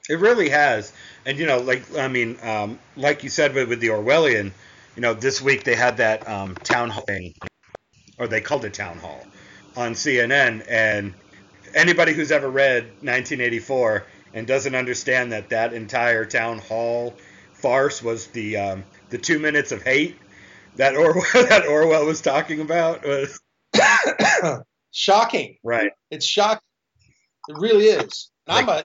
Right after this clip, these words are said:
Speaker 2: you know, I'm also a lifelong member of the N R A. <laughs> I'm a, I'm a very proud,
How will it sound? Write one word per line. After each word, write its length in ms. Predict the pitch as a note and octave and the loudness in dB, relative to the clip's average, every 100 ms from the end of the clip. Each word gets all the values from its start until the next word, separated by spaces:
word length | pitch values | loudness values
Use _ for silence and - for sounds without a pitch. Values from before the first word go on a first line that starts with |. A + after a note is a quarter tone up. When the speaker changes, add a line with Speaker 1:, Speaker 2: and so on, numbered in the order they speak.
| _ | _
Speaker 2:
you 60 | D3+ | 0
know, 60 | |
I'm 160 | F#3+ G#3 | 0 2
also 300 | F#3+ - E3 | 0 0 -2
a 60 | |
lifelong 440 | E3 F3 F3 E3+ D#3 | 0 -2 0 -2 0
member 280 | D#3+ D#3+ D#3 | -4 -2 -4
of 60 | D3+ | -2
the 100 | D#3 | -2
N 80 | D3+ | 0
R 240 | C3+ C3 | 0 0
A. 340 | A#2+ D#3+ F3+ _ _ _ _ | -2 -4 -8 _ _ _ _
<laughs> 280 | _ - - | _ -8 -8
I'm 460 | - - D#3+ F3 | -6 -2 0 2
a, 220 | E3 D3+ D3 | 4 4 4
I'm 100 | D3+ | 4
a 140 | D3+ | 4
very 240 | D#3+ F3+ | 4 2
proud, 360 | F3+ E3+ F3 | 4 6 6